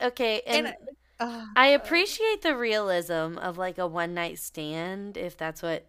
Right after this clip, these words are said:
Speaker 1: this was or whatever, but it, there was, it kinda was interesting to me 'cause there was like, "Are you on birth control?" "Yes," I reply, shaking my head once. I see the foil packet he's retrieved from his pocket. "I was recently tested and I'm clean. Are you?"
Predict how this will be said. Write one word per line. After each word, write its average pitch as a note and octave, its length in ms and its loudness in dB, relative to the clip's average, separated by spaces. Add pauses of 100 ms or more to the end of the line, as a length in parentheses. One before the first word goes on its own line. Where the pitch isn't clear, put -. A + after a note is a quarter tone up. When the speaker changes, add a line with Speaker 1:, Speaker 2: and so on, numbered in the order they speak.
Speaker 1:
this - 300 -12
was D3+ 640 -6
or D#3+ 160 -4
whatever, D#3+ 440 -4
but F3 220 -2 (560)
it, G#3+ 300 -2
there G#3+ 160 2
was, A3 240 -4 (200)
it G#3 200 -2
kinda A#3 380 -2
was F#3 180 -8
interesting F#3+ 500 -8
to - 120 -12
me F3 200 -6
'cause - 180 -14
there F3 120 -4
was E3+ 140 -6
like, D#3+ 240 -6
"Are F3 80 0
you F#3+ 200 -4
on F#3+ 140 -2
birth F3 240 -4
control?" G3+ 640 -4
"Yes," F#3+ 400 -4
I E3+ 60 -2
reply, E3 580 -2 (300)
shaking F#3 340 -8
my E3+ 120 -4
head E3+ 200 -6
once. E3+ 460 -6 (100)
I F3 100 -4
see F3+ 240 -10
the E3 120 -4
foil E3 360 -2
packet D#3+ 400 -6
he's D#3+ 220 -12
retrieved D#3+ 440 -12
from D#3+ 160 -10
his D3+ 120 -12
pocket. D#3 520 -10 (380)
"I G3 180 0
was G3 220 -6
recently F3+ 400 -10
tested E3 440 -10
and D#3 120 -4
I'm D3+ 160 -8
clean. D#3+ 380 -8
Are D3+ 140 -10
you?" E3+ 400 -8